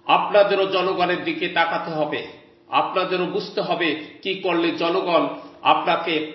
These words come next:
আরো পছন্দ করবে। আপনার অধীনে অনেক নেতাকর্মী থাকবে,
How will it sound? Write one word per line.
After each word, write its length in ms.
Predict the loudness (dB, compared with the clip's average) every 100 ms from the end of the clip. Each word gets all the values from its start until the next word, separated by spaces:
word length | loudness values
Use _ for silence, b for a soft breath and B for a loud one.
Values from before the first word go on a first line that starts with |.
| 2
আরো 240 | 2 4
পছন্দ 400 | 0 -2 0 0
করবে। 460 | 2 2 0 -4 -10 B B B B
আপনার 460 | 2 2 4 4 6
অধীনে 600 | 4 2 2 2 0 -8 -6
অনেক 280 | 0 2 2 2
নেতাকর্মী 600 | 0 4 2 2 0 0
থাকবে, 680 | 0 0 0 -2 -2 -6 -18